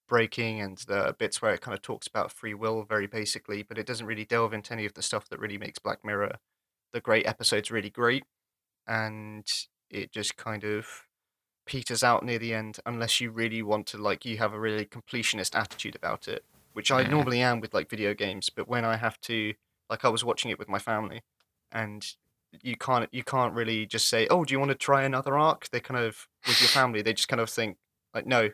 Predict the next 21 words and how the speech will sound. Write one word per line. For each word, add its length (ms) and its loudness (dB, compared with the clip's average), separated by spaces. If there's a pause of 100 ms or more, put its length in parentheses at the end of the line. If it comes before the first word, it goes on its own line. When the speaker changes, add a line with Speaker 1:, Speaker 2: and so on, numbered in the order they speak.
(140)
Speaker 1:
we've 180 -6
seen 200 2
it. 140 -2 (480)
Speaker 2:
Mm. 220 4
Speaker 1:
Can 100 2
we 80 -4
go 200 2
on 80 0
and 80 -4
do 120 0
something 220 0
else?" 280 0
You 140 -6
can't 220 2
re-, 120 -10
you 60 -4
don't 160 2
really 140 -2
wanna 160 -2
sit 260 0
through 380 0